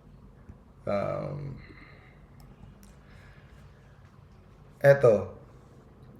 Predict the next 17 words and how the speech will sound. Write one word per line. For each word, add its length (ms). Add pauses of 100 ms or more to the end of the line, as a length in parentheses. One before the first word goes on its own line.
(140)
Ito 220
yung 240
lens. 580 (400)
Sa, 240 (240)
papakita 560
ka 80
na 160
ulit 320
ng 120 (440)
lens. 560 (3000)
Yan. 400 (1600)
Yung 240
lens 320
na 80
yan, 280 (680)
tumataba. 1040 (1040)
Tumataba. 960